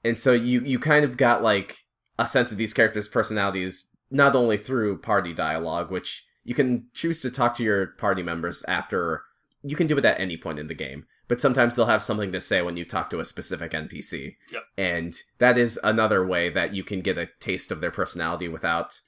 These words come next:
Speaker 1: without actually, like, going into a cutscene. But their personalities are also expressed mechanically, so there's this nice idea of you can, you can check it out when you want to.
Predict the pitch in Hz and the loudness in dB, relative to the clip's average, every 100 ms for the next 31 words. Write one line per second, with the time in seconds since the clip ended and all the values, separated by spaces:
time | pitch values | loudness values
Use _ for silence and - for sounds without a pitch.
0 | - 117 120 107 95 98 - - 101 95 | -6 -2 4 4 4 2 2 -2 0 0
1 | 95 87 98 90 80 90 85 82 - 87 | -2 -2 -4 -4 -6 -8 -6 -8 -4 -6
2 | - 104 98 107 - 127 - 107 120 110 | -4 -4 -4 -6 2 2 2 2 6 8
3 | 104 156 135 127 110 104 107 95 92 87 | 6 2 4 4 4 2 2 2 2 -4
4 | - - 80 - - 85 104 87 76 82 | -6 -4 -4 -4 -10 -4 0 0 -2 -8
5 | 73 76 104 95 92 98 - 107 95 - | -8 -4 -2 0 -2 -2 -4 0 0 -2
6 | - - _ _ - 101 92 98 90 - | -8 -12 _ _ -4 -2 -2 -2 -2 0
7 | 90 85 85 - - - 113 123 104 110 | -2 -2 -6 -12 -20 -10 -6 -2 -2 -2
8 | 110 110 - _ _ 170 147 123 107 92 | -4 -4 -6 _ _ 2 4 4 4 2
9 | 95 87 85 78 - - - | -4 -6 -6 -8 -10 -10 -10